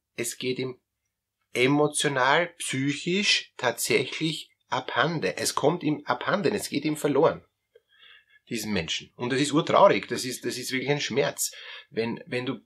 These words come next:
plötzlich mir denkst, „Ich kann das nie mehr empfinden. Ja, wir haben ausgemacht, dass wir jetzt da, äh, gemeinsam kochen, aber ich kann's nie mehr empfinden, dass ich jetzt kochen will, ja. Ähm, ich will jetzt da spazieren gehen.“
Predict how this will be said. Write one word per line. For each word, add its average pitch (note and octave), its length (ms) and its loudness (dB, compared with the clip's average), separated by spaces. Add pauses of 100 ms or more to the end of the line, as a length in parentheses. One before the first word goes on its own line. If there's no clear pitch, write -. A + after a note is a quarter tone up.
plötzlich B2+ 520 -2
mir C3+ 100 0
denkst, A#2 360 -4 (960)
„Ich - 160 -8
kann A#2 200 4
das C3 120 2
nie C3 140 0
mehr D3 140 6
empfinden. D3 500 0 (180)
Ja, A2+ 280 2
wir B2+ 120 2
haben C3 140 2
ausgemacht, C3 640 0
dass A#2+ 200 -4
wir A#2+ 220 -2
jetzt A#2+ 320 -4
da, A#2 360 0
äh, - 220 -10 (220)
gemeinsam A#2+ 520 -4
kochen, A#2 320 0
aber B2 100 -4
ich B2+ 80 -4
kann's C3+ 320 -2
nie C#3+ 100 2
mehr D3 140 0
empfinden, D3+ 400 -2
dass C#3+ 140 -2
ich C#3 60 -6
jetzt C#3+ 140 -4
kochen C3 320 -4
will, F#2+ 140 -6
ja. B2+ 160 0 (320)
Ähm, A2+ 240 -4
ich A2 160 -6
will A#2+ 140 -4
jetzt C3+ 240 -2
da B2+ 80 -2
spazieren B2+ 400 -4
gehen.“ F2 260 -8